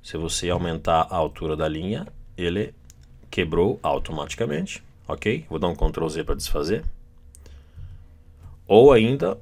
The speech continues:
botão direito, formatar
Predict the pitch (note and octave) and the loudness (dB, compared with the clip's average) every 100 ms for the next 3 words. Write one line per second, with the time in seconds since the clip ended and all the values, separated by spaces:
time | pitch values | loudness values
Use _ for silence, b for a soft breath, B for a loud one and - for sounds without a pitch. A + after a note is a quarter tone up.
0 | - F#2+ - C#2+ C#2+ D#2 D2+ C#2+ D2 D#2 | -8 -6 -6 -8 -8 -4 -4 -4 -6 -4
1 | - G#3+ - - - - - - - - | -4 -4 -10 -20 -20 -20 -20 -20 -20 -20
2 | - - G#2+ A#2+ C3+ B2+ E2+ E2 - D2 | -20 -8 2 6 6 6 2 0 0 2
3 | D2 A#2+ | 2 0